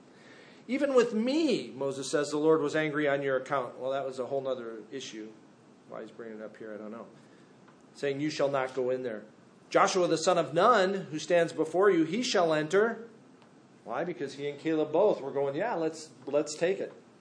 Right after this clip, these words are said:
Joshua's gonna be the leader. "Encourage him, for sh-, he shall cause Israel to inherit it. And as for your little ones, who you said would become a prey,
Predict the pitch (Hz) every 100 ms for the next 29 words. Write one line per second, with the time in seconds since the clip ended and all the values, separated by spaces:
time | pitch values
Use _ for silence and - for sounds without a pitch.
0 | - - - - 135 - 135 139 131 139
1 | 131 151 131 - - - - - - -
2 | - - - - - - - 180 175 -
3 | - 254 277 247 175 - - 196 180 165
4 | 147 127 - - - - - - - -
5 | - - - 143 - - - 208 214 -
6 | 151 - 160 156 156 - 151 156 156 147
7 | 143 131 135 131 131 113 - - - -
8 | - - - 156 202 214 202 196 185 180
9 | 208 190 165 139 123 120 - 160 156 151
10 | 147 151 165 156 - 165 151 143 143 139
11 | 151 139 147 - 156 143 - - 165 175
12 | 147 131 143 160